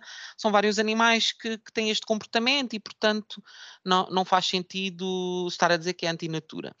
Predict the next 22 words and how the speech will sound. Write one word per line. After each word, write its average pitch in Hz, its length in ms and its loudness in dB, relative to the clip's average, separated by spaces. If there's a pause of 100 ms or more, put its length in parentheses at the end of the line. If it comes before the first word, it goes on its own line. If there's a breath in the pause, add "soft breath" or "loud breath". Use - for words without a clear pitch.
(580 loud breath)
Ah, 190 480 6 (260)
e 247 220 6
ele 135 160 6
utilizou 190 400 0
aqui 220 140 -2
um 220 80 4
argumento 214 420 -2
que - 100 -6
eu 220 60 0
achei 240 220 4
muito 233 380 0
curioso, 226 580 0
que - 80 -18
foi 202 100 4
aquela 196 340 2
questão 208 460 0
do, 196 280 -4 (640 loud breath)
"Não, 320 160 2
mas 269 140 -8
nós 147 160 0
não 160 100 -6
temos 175 280 -6